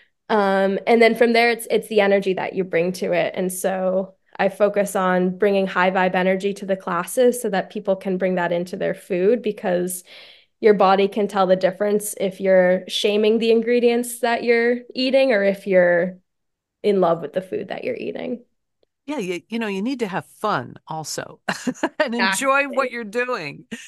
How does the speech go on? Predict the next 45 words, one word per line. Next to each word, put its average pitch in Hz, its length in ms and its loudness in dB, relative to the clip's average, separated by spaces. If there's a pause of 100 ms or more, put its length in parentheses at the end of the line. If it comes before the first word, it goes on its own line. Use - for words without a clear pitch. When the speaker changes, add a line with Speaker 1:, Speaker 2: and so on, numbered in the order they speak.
(180)
Speaker 2:
and 208 160 8
enjoy 240 440 4
Speaker 1:
Exactly. 240 200 0
Speaker 2:
the 220 100 4
Speaker 1:
What's 240 140 2
Speaker 2:
food 269 200 -2
Speaker 1:
the - 20 -2
Speaker 2:
that 202 100 -2
you're 190 140 0
Speaker 1:
point? 240 160 0
Speaker 2:
creating. 240 560 -2
Speaker 1:
<laughs> - 100 -4
Speaker 2:
It's, 269 160 2
it's 285 240 -2
like 277 220 0
being 277 260 0
an 180 180 0
artist, 156 560 2
you 151 120 0
know. 143 200 2
I, 175 360 0
I 170 160 2
get 156 440 -4
very 180 460 2
excited 131 640 -4
with 131 260 -6 (100)
putting 143 340 -4
meals 135 280 -4
together 139 440 -4
and, 123 280 -8 (340)
uh, 139 160 -2
and 139 120 -6
coming 160 300 -4
up 156 180 -2
with 135 200 -6
ideas 139 580 -4
as 127 200 -8
well. 139 360 -2 (640)
Do 233 100 -4
you 262 240 0
also 262 360 0
incorporate 202 800 -4 (320)
sweets - 720 -4
and 180 180 0
desserts 165 800 -2